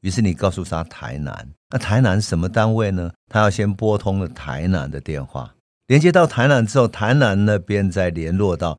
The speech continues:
你要拨去的，比如说是某一个户政事务所或者某一个警察局，于是她再连过去，是一个地方慢慢通过总机，一个地方一个地方慢慢连线，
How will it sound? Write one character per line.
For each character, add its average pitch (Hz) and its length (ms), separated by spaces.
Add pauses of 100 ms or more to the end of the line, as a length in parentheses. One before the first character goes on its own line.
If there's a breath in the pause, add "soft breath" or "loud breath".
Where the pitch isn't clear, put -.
(100)
你 87 100
要 92 160
拨 101 260
去 98 220
的， 78 140
比 - 180
如 76 140
说 87 240
是 87 160
某 73 280
一 78 60
个 76 160
户 90 160
政 85 180
事 85 220
务 73 180
所 - 240 (180)
或 104 100
者 107 100
某 95 260
一 98 60
个 110 100
警 82 240
察 78 240
局， 73 320 (120)
于 107 100
是 123 100
她 117 140
再 113 140
连 82 260
过 82 180
去， 67 300 (240)
是 - 160
一 160 140
个 175 120
地 170 160
方 147 240
慢 147 160
慢 131 280
通 123 180
过 117 180
总 76 240
机， 95 360
一 95 100
个 92 100
地 90 160
方 82 220
一 80 60
个 80 100
地 80 140
方 78 180
慢 104 160
慢 101 160
连 69 240
线， 78 260